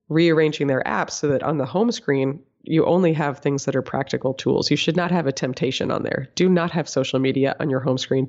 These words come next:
Don't have your email. I'd even say don't have the news. You want it to be so boring. Like a tool, not a temptation. So, for example, on my home screen, I have, what do I have?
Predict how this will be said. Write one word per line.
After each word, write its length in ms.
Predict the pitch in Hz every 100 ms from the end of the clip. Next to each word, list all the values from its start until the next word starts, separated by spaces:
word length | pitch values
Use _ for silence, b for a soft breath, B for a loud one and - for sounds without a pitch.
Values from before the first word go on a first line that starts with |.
| -
Don't 220 | 156 151
have 380 | 143 143 131 -
your 160 | 135 135
email. 460 | - 139 135 127 - B B B B B
I'd 140 | 156
even 160 | 165 165
say 140 | 160
don't 180 | 147 147
have 140 | 143
the 80 | 139
news. 340 | 131 135 147 180
You 100 | 180
want 140 | 180
it 60 | -
to 100 | 165
be 120 | 135
so 280 | - 160 151
boring. 500 | 143 131 123 127 147 - _ _ -
Like 140 | 143
a 40 | 139
tool, 300 | - 170 156
not 140 | 151
a 60 | 135
temptation. 640 | - 131 - - - 107 -
So, 380 | - 143 123 - B B B B B B - 170
for 120 | 156
example, 300 | 147 143 143
on 100 | 131
my 120 | 127
home 180 | 127 131
screen, 280 | - 135 127
I 80 | 123
have, 260 | - -
what 80 | 113
do 80 | 110
I 40 |
have? 320 | 135 - -